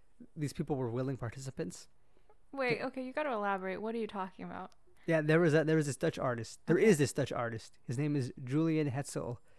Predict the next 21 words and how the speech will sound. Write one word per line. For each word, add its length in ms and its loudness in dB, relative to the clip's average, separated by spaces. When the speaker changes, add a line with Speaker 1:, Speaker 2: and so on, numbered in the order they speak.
Speaker 1:
and 200 -2
he 300 -2
created 640 -2
an 240 -4
sort 220 -6
of 80 -4
installation 880 -6
where 500 -6
he 420 -8
took 480 -8
people 320 -4
who 120 -4
voluntarily, 920 -4
who 100 -2
did 160 -2
liposuction, 720 -4
and 120 -4
then 180 -2
donated 460 -2
their 120 -4
fat 380 -6